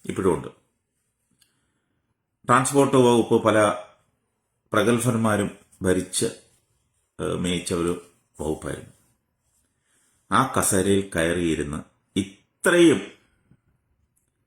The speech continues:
ഏഹ്, മോശമായ ഒരു ഭരണം നടത്തിയ ഒരു മഹാനായിരുന്നു ആന്റണി രാജു. കെ എസ് ആർ ടി സിക്കാർക്ക് ഓർക്ക് ശമ്പളം പോലും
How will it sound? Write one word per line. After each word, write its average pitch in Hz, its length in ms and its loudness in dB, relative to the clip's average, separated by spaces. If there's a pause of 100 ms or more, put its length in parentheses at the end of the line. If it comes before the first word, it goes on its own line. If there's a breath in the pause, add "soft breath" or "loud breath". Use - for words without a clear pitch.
(840)
ഏഹ്, 95 540 2
മോശമായ 98 760 2 (240)
ഒരു 90 120 0
ഭരണം 85 360 -2
നടത്തിയ 82 560 -6 (220)
ഒരു 82 100 -6
മഹാനായിരുന്നു 78 880 -8
ആന്റണി 69 320 -10
രാജു. 65 260 -12 (1000)
കെ 92 40 -2
എസ് 90 160 -2
ആർ 87 60 -2
ടി 98 80 -4
സിക്കാർക്ക് 87 440 -4
ഓർക്ക് 82 300 -6
ശമ്പളം 87 520 -4
പോലും 80 360 -6